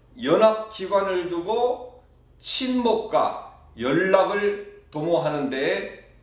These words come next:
불과한 거지요. 이 카나다의 조합교회, 뭐 침례교회 이런 것들이 거의 그런 형태를 띠고 있습니다. 조합정치 체제에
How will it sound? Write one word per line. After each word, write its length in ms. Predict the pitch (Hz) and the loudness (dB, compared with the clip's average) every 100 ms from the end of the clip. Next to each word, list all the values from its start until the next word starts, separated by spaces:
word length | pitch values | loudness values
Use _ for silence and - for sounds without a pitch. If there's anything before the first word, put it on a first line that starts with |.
| - | -6
불과한 600 | 131 147 151 139 135 139 | -4 0 2 2 0 -4
거지요. 340 | 113 90 - - - - - - - - - | -6 -8 -12 -16 -18 -20 -20 -20 -20 -20 -10
이 160 | 143 - | -8 -4
카나다의 840 | 208 202 180 175 170 165 156 - | 2 4 4 4 4 2 0 -6
조합교회, 1160 | - 156 156 - - 143 143 139 127 - - - - 117 | -2 0 0 -2 -4 0 2 2 0 -4 -14 -20 -20 -12
뭐 120 | 135 | -8
침례교회 920 | - 175 170 170 151 131 139 - - - - | -4 -2 0 2 2 2 -2 -2 -4 -12 -4
이런 540 | 151 170 160 139 123 | 0 2 0 -4 -6
것들이 880 | 139 147 160 139 139 190 - - - 113 117 147 | -6 -4 -2 0 0 0 -4 -10 -16 -8 -4 4
거의 460 | 160 151 117 113 | 6 4 0 -8
그런 280 | - 160 160 | -6 -4 -4
형태를 720 | 175 170 165 151 156 156 - | -6 -8 -4 -2 -2 -6 -6
띠고 260 | 170 170 139 | -2 0 0
있습니다. 540 | 120 127 127 120 - - - | -4 -6 -2 -2 -2 -10 -12
조합정치 960 | - 127 147 147 - - 135 135 135 - | -2 2 4 4 0 -6 -6 -4 -8 -10
체제에 840 | 135 127 123 143 202 202 202 - | -8 -6 -2 0 0 0 -4 -12